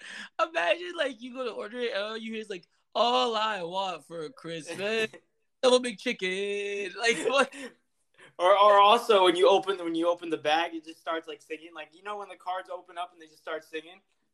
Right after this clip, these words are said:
Speaker 1: Yeah.
Speaker 2: Like, you open the bag and, like, Mariah Carey singing to you.
Speaker 1: And she's like, <laughs> she just, oh my gosh.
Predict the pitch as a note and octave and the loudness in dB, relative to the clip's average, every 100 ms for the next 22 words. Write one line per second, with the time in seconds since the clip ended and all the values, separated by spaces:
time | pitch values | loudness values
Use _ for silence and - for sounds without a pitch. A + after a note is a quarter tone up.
0 | _ F4+ F4 E4 E4 D#4+ C4 A3 F3 D#3+ | _ -4 2 4 2 0 -6 -6 -8 -4
1 | E3+ F3+ E3+ E3 D#3 D#3+ D#3 D#3 D#3+ D#3+ | -2 -2 -4 -10 -10 -16 -14 -12 -10 -12
2 | E3 D#3+ D3 D#3+ D3+ C#3+ C3+ A#2 _ _ | -14 -14 -16 _ _ _ _ _ _ _
3 | _ _ _ _ _ _ _ _ _ - | _ _ _ _ _ _ _ _ _ -18
4 | D4+ D#4 C#4+ C#4 C4+ - F#4+ B3 D#4+ G#3+ | -16 -10 -6 -4 -6 0 2 2 0 -2
5 | - - _ - _ _ _ _ - _ | -10 -20 _ -20 _ _ _ _ -20 _
6 | - A#3 B3 G#3+ - D#4 D4+ D4 C#4 C4+ | -8 -6 -6 -4 4 6 6 4 2 2
7 | B3 C#4 C4+ C4 B3 | -2 -4 -2 -2 -4